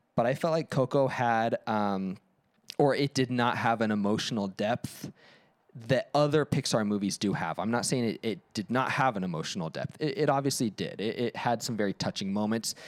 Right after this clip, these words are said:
It had some very serious themes, um, that I think were, were explored well, especially for kids. But I think that there's other Pixar movies that have, um, maybe a deeper emotional depth that is maybe entertained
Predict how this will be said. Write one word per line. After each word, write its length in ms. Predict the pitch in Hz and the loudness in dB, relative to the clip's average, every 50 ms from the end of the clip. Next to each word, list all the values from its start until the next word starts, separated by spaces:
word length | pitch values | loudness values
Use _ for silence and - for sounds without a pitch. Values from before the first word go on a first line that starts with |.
| - - - - - - - | -18 -20 -20 -20 -14 -6 -4
It 80 | 113 | -2
had 240 | 101 110 117 110 - | 0 0 -2 -2 -2
some 160 | - 120 110 | -4 -4 -2
very 340 | 101 110 104 104 104 101 - | -2 0 0 0 0 -2 -4
serious 840 | - - - - - 107 104 104 104 101 - - - - - - - - - - - - _ _ _ _ | -4 -4 -4 -2 -2 0 0 0 0 0 0 -2 -2 -2 -4 -6 -8 -12 -20 -20 -20 -20 _ _ _ _
themes, 920 | - - - - - 110 101 104 110 120 143 175 208 214 - - - - - - | -16 -16 -8 -4 -4 -2 -2 -2 -2 0 0 0 0 0 -2 -4 -4 -6 -4 -2
um, 400 | 120 117 113 110 107 107 107 101 | 0 0 2 2 0 0 -2 -2
that 160 | 98 113 110 | 0 0 0
I 80 | 113 | 0
think 200 | - - 120 110 | 0 -2 -4 -2
were, 260 | - 117 110 107 107 - | -2 -2 0 0 -2 -2
were 380 | - 113 107 107 104 104 104 101 - _ _ _ - | -2 -2 -2 0 0 -2 -2 -4 -10 _ _ _ -8
explored 480 | 104 - - - - - 120 120 120 | -6 -4 -4 -4 -2 0 0 0 0
well, 380 | 117 110 110 110 110 113 113 117 | 2 2 2 2 2 2 2 0
especially 340 | 113 - - 113 - - 120 | -2 -2 -4 -4 -2 -4 -4
for 140 | - - 110 | -4 -6 -8
kids. 480 | - - 110 104 110 110 - - - - - _ | -6 -4 -2 -2 -2 -2 -4 -6 -8 -10 -4 _
But 240 | 117 110 107 - - | 0 0 0 -2 -2
I 120 | 107 117 110 | -4 -4 -2
think 220 | - 135 131 120 | -2 -2 -2 -2
that 140 | - 131 - | -2 -2 0
there's 180 | 127 113 110 - - | 0 -2 -2 -4 -4
other 160 | 117 117 120 | -4 -4 -4
Pixar 340 | - - 117 - - 127 113 | -2 -2 -4 -2 0 0 0
movies 440 | 107 104 104 104 117 123 123 117 - | 0 0 0 0 0 0 0 -2 -2
that 180 | - 107 - | -4 -4 -4
have, 520 | - - 104 98 101 101 98 - - - - _ | -4 -4 -4 -4 -4 -4 -6 -12 -18 -20 -18 _
um, 380 | - 104 95 92 90 87 85 82 - _ _ _ _ _ _ _ _ - - | -8 -6 -4 -4 -6 -6 -8 -10 -14 _ _ _ _ _ _ _ _ -12 -4
maybe 260 | 127 120 120 117 113 | -2 0 0 2 0
a 60 | 104 | 0
deeper 320 | 92 - 101 98 - 147 143 | 0 -2 -6 -4 -2 0 0
emotional 480 | 139 143 143 147 - - 180 156 151 | 2 2 2 2 0 0 0 0 0
depth 380 | 143 143 151 165 - - - - - - - - - - - - _ _ - | 2 2 0 0 0 -4 -10 -14 -16 -16 -16 -16 -18 -18 -20 -20 _ _ -4
that 140 | 107 107 | -2 -2
is 140 | 110 104 - | -2 -2 -2
maybe 380 | 117 110 110 107 117 117 - - | 0 0 0 0 0 -2 -2 -2
entertained 920 | 123 117 117 107 - - - 113 101 101 107 110 113 117 110 - - | -2 -2 -2 -2 -4 -6 -4 -2 -2 -2 -2 -2 -2 -4 -4 -6 -10